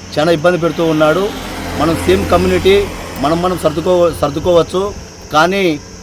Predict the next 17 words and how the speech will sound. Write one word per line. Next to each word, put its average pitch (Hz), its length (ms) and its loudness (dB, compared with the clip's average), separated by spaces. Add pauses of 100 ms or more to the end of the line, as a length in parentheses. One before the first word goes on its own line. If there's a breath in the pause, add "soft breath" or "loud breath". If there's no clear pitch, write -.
(260)
దీంట్లోకి 180 720 2 (360)
రాజకీయ 170 400 2
నాయకుల్ని 175 560 0 (240)
ఎంటర్ 156 220 0
చేస్తున్నాడు. 170 540 2
కిరణ్ 175 260 -4
అనే 170 140 0
అబ్బాయి, 151 520 2 (500)
అబ్బాయిని 160 540 2 (220)
ఎంటర్ 165 280 -2
చేస్తూ 175 440 0 (340)
కులాన్ని 175 320 2
దూషి-, 156 200 -2
దూ-, 156 360 -6
దూ-, 151 360 0
దూషించడం 170 420 2
జరుగుతుంది. 147 460 2